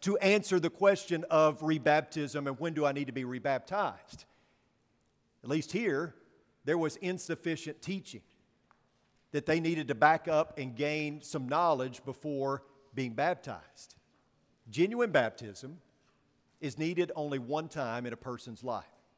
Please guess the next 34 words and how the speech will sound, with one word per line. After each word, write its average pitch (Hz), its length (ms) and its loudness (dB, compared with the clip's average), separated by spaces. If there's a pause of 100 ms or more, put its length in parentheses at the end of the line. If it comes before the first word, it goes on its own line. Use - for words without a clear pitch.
(680)
Once 143 220 -2
a 202 60 0
person 185 400 0
has 156 180 0
been 170 180 -2
baptized, 123 600 2
according 165 460 -2
to 147 140 -6
the 123 100 -2
fullness 185 560 0
of 156 80 -12
Scripture, 139 540 -6 (340)
he 180 240 -2
or 185 180 -2
she 165 320 -2
never 151 360 -2
has 147 300 -2
to 151 100 -12
repeat 135 680 -6 (300)
this 143 240 -6
new 139 240 -2
birth. 123 600 -2 (420)
After 160 360 2
a 151 40 -4
person 175 540 -4
has 143 320 -4
entered 175 380 -2
into 165 320 -4
the 147 100 0
family 160 600 0
of 123 180 -8
God 165 360 4
through 160 120 -2
baptism, 160 760 2